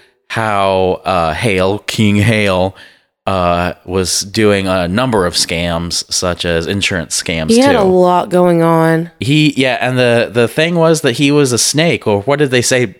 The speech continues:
Speaker 1: at the beginning of the movie? He was the, the wolf, the wolf in the pack or something.
Speaker 2: Oh, yeah.
Speaker 1: They said something specific. He was, he was very snake in the grass. He, like, he became their friend, and even to the end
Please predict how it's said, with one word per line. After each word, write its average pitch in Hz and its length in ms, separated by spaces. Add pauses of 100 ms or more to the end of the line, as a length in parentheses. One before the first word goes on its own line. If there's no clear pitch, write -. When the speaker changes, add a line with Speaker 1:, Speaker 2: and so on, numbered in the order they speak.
(140)
Speaker 1:
at 117 100
the 107 60
beginning 107 380
of 95 60
the 90 60
movie? 87 260
He 120 120
was 113 300
the, 90 340 (200)
the 104 120
wolf, 104 560 (800)
the 110 80
wolf 101 300
in 104 40
the 101 80
pack 107 520
or 95 260
something. 127 280
Speaker 2:
Oh, 175 140
yeah. 170 440
Speaker 1:
They 220 100
said 120 200
something 107 260
specific. - 560 (1080)
He 143 140
was, 135 260
he 147 140
was 147 140
very 160 240
snake 123 400
in 104 80
the 95 80
grass. 78 640 (140)
He, 101 240
like, 95 680
he 107 600 (800)
became 143 360
their 104 140
friend, 98 720
and 101 220
even 139 260
to 127 140
the 95 200
end 95 460